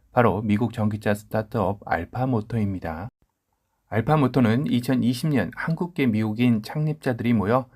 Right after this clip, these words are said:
미국 캘리포니아에 설립한 전기차 회사인데요. 도도티브 역시 이전에 알파모터의 렉스를 소개한 적이 있어 조금은 익숙한 회사이기도 합니다. 렉스는 한눈에 봐도 브롱코를 닮은 레트로풍 오프로드 에스유브이였는데요.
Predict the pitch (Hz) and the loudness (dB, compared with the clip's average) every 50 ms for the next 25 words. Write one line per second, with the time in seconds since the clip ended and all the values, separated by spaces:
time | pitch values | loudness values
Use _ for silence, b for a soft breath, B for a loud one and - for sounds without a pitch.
0 | b b b - 110 107 - 104 98 117 120 - - 160 160 165 160 165 - 160 | b b b -4 -2 0 2 2 0 0 -2 -4 -4 -2 -2 -2 -2 -2 -2 -2
1 | 156 143 135 123 117 113 120 120 120 - 131 123 123 123 117 104 92 82 - - | 0 2 2 2 2 2 2 0 -2 -4 -4 -6 -6 -4 -4 -4 -4 -4 -6 -6
2 | 95 95 104 101 - - 117 110 104 104 107 92 82 78 - 82 82 98 127 180 | -6 -4 -6 -6 -4 -4 -4 -4 -4 -4 -4 -4 -4 -6 -6 -6 -4 -2 -2 -2
3 | b b b b b b b - - 104 113 107 - 123 107 127 127 113 - 110 | b b b b b b b -6 -2 0 0 0 0 0 2 2 2 2 2 0
4 | - - - 131 120 110 - - 98 101 139 135 131 98 98 117 - - 90 90 | -4 -6 -2 0 0 0 0 -2 -2 0 2 2 2 2 0 -2 -4 -4 -4 -6
5 | 98 - - 131 131 127 117 113 120 123 120 117 92 80 80 - - - - 143 | -6 -4 -4 -2 0 0 0 0 0 0 0 0 -2 -4 -6 -10 -10 -8 -4 -2
6 | 139 143 143 - 147 135 135 131 127 123 120 110 107 123 131 110 101 - - 143 | -2 -2 -2 -2 -2 0 2 2 2 2 2 0 0 0 0 0 -2 -2 0 2
7 | 139 127 b b b b b b b - 147 143 - 165 147 113 117 139 - - | 2 2 b b b b b b b -2 -2 0 2 2 2 2 2 2 0 -4
8 | 117 113 - - - - 131 131 127 120 123 120 123 127 113 104 92 95 90 - | -4 -4 -8 -14 -10 -4 -2 -2 0 0 -2 -2 0 0 0 0 0 -2 -6 -6
9 | 87 87 98 110 107 104 101 80 80 87 104 - _ _ _ _ _ _ _ _ | -6 -4 -2 -2 -2 -2 -2 -4 -6 -8 -12 -16 _ _ _ _ _ _ _ _
10 | _ _ _ _ _ - - 107 101 - - 165 147 127 101 107 139 135 - 156 | _ _ _ _ _ -4 -2 -2 -2 -2 -2 0 2 4 4 2 2 0 -2 0
11 | 165 165 160 156 151 147 113 98 - 123 127 120 98 - - - 117 131 151 - | 0 2 2 2 2 2 2 2 2 4 4 4 2 2 0 0 2 2 2 0
12 | - 165 160 156 147 135 127 123 113 101 87 82 82 82 - - - 131 123 - | 0 -2 -2 0 2 4 4 4 4 2 2 -2 -6 -8 -6 -4 -4 -4 -4 -4
13 | 127 101 82 - 85 - - - 123 110 104 - - - - - - - - 131 | -4 -4 -4 -6 -8 -10 -6 -2 -2 -2 0 -2 -4 -8 -8 -10 -10 -4 -2 -2
14 | 127 120 120 113 104 95 85 82 78 73 80 90 95 127 175 b | 0 0 0 0 0 0 -2 -4 -6 -8 -6 -2 -2 -2 -2 b